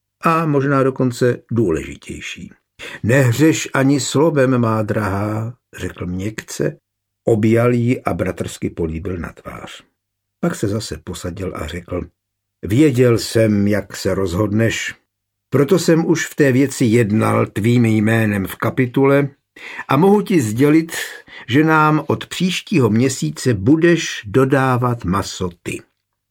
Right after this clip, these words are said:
Kapitule, špitálu a všem našim farám. Musíš ovšem do té doby sehnat tovaryše, který bude při jednání s naším šafářem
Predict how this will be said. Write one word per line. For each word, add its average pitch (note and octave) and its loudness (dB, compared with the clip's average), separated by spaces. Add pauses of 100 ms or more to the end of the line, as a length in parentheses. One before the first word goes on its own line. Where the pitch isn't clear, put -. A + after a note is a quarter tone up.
(380)
Kapitule, C#3+ 2 (560)
špitálu A#2 0 (240)
a - -6
všem C3+ 0
našim A2 -2 (100)
farám. F2 -4 (1000)
Musíš D#3+ 2
ovšem F#3 2
do F#3 4
té F3+ 4
doby E3+ 4
sehnat D3+ 2
tovaryše, F2+ 0
který G2+ -2
bude B2+ 0
při C3+ -4
jednání B2+ 2
s - -6
naším G#2+ -2
šafářem A#2+ 2